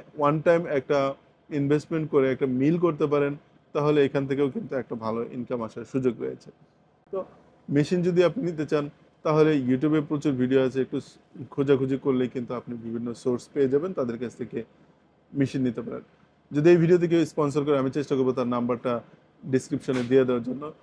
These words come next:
আপনি তাদের কাছ থেকেও সংগ্রহ করতে পারবেন। কেমন পুঁজি লাগতে পারে? পুঁজির ব্যাপারটা হচ্ছে সম্পূর্ণ আপনার উপরে। আপনি কেমন বিক্রি করতে পারবেন, সেটার উপরে নির্ভর করছে আপনার পুঁজির পরিমাণ। কারণ দেখা গেল যে আপনি এক লাখ টাকা পুঁজি খাটালেন,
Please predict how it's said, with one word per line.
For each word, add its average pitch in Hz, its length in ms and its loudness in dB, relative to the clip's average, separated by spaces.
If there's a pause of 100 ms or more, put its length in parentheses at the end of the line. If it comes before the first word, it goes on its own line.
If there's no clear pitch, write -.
(240)
আপনি 123 240 -6
তাদের 117 280 -2
কাছ 120 220 -6
থেকেও 120 280 -6 (360)
সংগ্রহ 117 340 -2
করতে 120 260 -4
পারবেন। 117 320 -10 (1040)
কেমন 190 280 8
পুঁজি 196 220 8
লাগতে 170 280 10
পারে? 175 300 6 (380)
পুঁজির 208 280 6
ব্যাপারটা 196 360 8
হচ্ছে 202 200 2
সম্পূর্ণ 143 360 0
আপনার 135 460 0
উপরে। 127 280 -4 (380)
আপনি 147 220 0
কেমন 185 340 6
বিক্রি 185 280 2
করতে 147 240 2
পারবেন, 131 380 2 (300)
সেটার 170 240 2
উপরে 165 240 2
নির্ভর 143 360 2
করছে 135 280 0
আপনার 123 300 -4
পুঁজির 147 260 2
পরিমাণ। 127 320 -6 (800)
কারণ 165 320 8 (460)
দেখা 160 220 6
গেল 196 200 10
যে 185 140 8
আপনি 170 360 0 (200)
এক 151 180 0
লাখ 170 120 4
টাকা 175 160 2
পুঁজি 160 240 0
খাটালেন, 120 420 -2